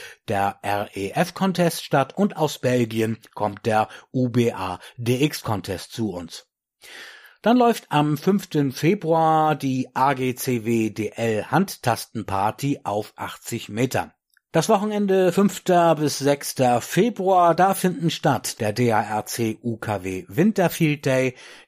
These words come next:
der Bayerische Bergtag und der European Union D X Contest. Die Ausschreibungen dazu finden Sie auf der Webseite des Contest-Referates sowie mittels der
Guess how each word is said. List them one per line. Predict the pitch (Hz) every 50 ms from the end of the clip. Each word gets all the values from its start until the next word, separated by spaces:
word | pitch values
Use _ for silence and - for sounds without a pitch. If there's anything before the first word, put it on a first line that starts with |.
| -
der | - 240 233
Bayerische | 202 185 170 165 156 156 - - 147
Bergtag | 131 123 120 117 113 - - - 127 113 113 120 - -
und | 170 214 220 - - - -
der | 170 160 151 147 - -
European | 120 110 156 214 233 208 185 175 180 - 147 143 143 139 131 123
Union | 107 101 104 107 107 107 104 107 107 107 107 95 - - - _
D | - 113 104 120 127 123 139
X | 131 - - -
Contest. | - 101 92 82 - 87 85 - - - - -
Die | 120 120
Ausschreibungen | 147 180 175 - 208 208 202 208 202 190 175
dazu | 175 165 - - 160 143 147 147 - - - - - -
finden | - - 220 202 185 180
Sie | 151 160
auf | 143 143 131
der | - 123 113 110
Webseite | 120 117 - - 123 113 113 - 123 101
des | 104 101 -
Contest-Referates | - 160 185 180 180 156 - - - 139 - 131 117 110 117 117 120 - - 117 -
sowie | - 190 202 175 156 147 139
mittels | 131 120 - 127 113 - -
der | - 107 107 104